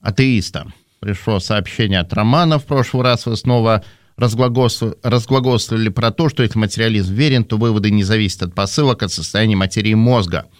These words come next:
А какой-то слушатель скопировал вашу логику. Если материализм верен, то отражение в зеркале зависит не от отражаемых объектов, а от состояния материи зеркала. Таким образом, отражение нематериально. А,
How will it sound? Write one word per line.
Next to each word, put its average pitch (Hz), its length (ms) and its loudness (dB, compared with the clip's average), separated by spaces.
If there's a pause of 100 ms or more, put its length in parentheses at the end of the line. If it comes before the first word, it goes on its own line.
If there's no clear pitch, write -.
(420)
А 104 120 -2
какой-то 113 300 0
слушатель 127 480 0
скопировал 113 580 2
вашу 110 300 0
логику. 117 580 0 (540)
Если 131 340 0
материализм 127 640 0
верен, 127 380 2
то 107 100 0
отражение 117 520 2
в 104 40 0
зеркале 117 500 0
зависит 117 420 0
не 113 80 2
от 110 140 -2
отражаемых 110 680 0
объектов, 117 600 0
а 117 80 0
от 101 80 -2
состояния 123 400 0
материи 113 520 0
зеркала. 107 600 0 (500)
Таким 120 280 0
образом, 123 440 0
отражение 117 760 2
нематериально. 104 880 0 (640)
А, 101 440 0